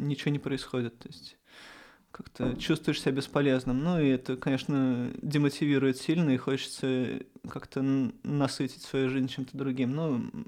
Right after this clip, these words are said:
я все время путешествиями увлекался, и, со-, соответственно, одним летом решил, что возьму отпуск за свой счет на три месяца и погуляю как следует. И взял отпуск, сходил,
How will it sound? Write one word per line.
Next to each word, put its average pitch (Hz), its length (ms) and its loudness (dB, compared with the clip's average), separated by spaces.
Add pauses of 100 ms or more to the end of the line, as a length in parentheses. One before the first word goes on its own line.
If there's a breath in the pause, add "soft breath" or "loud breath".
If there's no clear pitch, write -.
я 143 180 2
все 139 160 0
время 135 200 6
путешествиями 160 600 0
увлекался, 131 540 2
и, - 20 -4
со-, - 180 -8 (640 loud breath)
соответственно, 147 640 0
одним 135 240 4
летом 147 340 4
решил, 139 460 0 (580 loud breath)
что 127 560 2
возьму 131 400 4
отпуск 160 380 0
за 147 140 4
свой 143 220 2
счет 139 280 -2
на 139 120 0
три 135 180 2
месяца 131 420 4
и 139 40 0
погуляю 131 460 4
как 127 180 -10
следует. 131 440 -4 (720 loud breath)
И 135 720 6 (280)
взял 139 340 4
отпуск, 175 440 0
сходил, 135 760 2